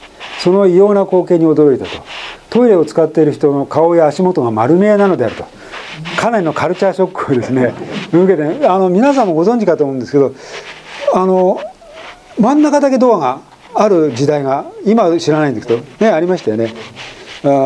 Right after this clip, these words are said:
驚いちゃったらしいです。ということでですね、この極東陸軍地図局というのはこの王子にあったということで、なんでこんなところにですね、そんなもん作ったの？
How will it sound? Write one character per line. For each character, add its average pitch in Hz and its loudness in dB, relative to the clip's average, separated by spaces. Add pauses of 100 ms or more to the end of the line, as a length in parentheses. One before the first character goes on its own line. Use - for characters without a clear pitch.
(240)
驚 196 2
い - -6
ち 147 -2
ゃ 123 0
っ - -12
た - -4
ら 101 0
し 107 -6
い 101 -4
で 90 -10
す。 - -16 (720)
と 247 2
い 254 4
う 254 4
こ 247 2
と 254 2
で 180 4
で 117 -2
す 127 -4
ね、 120 0
こ 139 0
の 151 0 (760)
極 156 -4
東 240 2
陸 214 2
軍 147 0
地 147 -2
図 196 2
局 - -2 (1160)
と 180 2
い 208 4
う 220 4
の 185 2
は 123 -2
こ 113 -8
の 120 -6 (140)
王 143 4
子 143 0
に 131 2
あ 120 0
っ 120 -6
た 95 -8
と - -14
い 85 -12
う - -16
こ 95 -12
と 107 -4
で、 147 2 (480)
な 202 0
ん 269 -2
で 240 2
こ 151 -2
ん - -4
な 135 -6
と 131 -2
こ 117 0
ろ 110 -2
に 107 -6
で 95 -10
す - -16
ね、 110 -4
そ 135 -2
ん - 2
な 143 2
も 127 -2
ん 110 -4
作 - -14
っ - -14
た - -16
の？ - -14